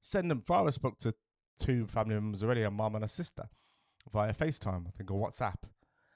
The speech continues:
So just, yeah, reach out to those people. Technology, we're blessed to have it around. We're not as lonely as we think.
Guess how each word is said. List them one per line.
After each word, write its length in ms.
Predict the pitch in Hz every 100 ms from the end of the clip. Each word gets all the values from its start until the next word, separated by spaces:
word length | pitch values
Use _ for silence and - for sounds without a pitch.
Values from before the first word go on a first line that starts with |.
| _
So 160 | -
just, 220 | 113 190 -
yeah, 140 | 143
reach 240 | 98 160 -
out 160 | 143
to 60 | -
those 160 | 113 -
people. 280 | 101 -
Technology, 440 | 110 113 123 113 98
we're 140 | 101
blessed 320 | 98 123 113
to 40 | 120
have 220 | 104 107
it 80 | 90
around. 480 | 101 98 92 90 - _ _ _
We're 100 | -
not 120 | 113
as 100 | 113
lonely 460 | 110 104 104 104 101 -
as 240 | 101 95
we 80 | 98
think. 320 | 92 98 95